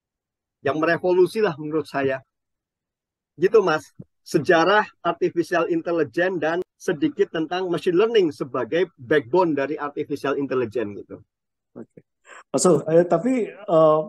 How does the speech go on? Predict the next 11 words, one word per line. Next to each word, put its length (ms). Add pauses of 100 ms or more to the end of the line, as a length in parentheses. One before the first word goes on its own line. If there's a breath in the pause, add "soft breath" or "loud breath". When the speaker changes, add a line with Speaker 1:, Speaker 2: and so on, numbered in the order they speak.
(1500)
Speaker 2:
Mas 160
Sul 160
tadi 160
katakan 480
perkembangannya 1120
baru 160 (160)
hot 160
ya, 240 (160)
kurang 240
lebih 320
ya, 80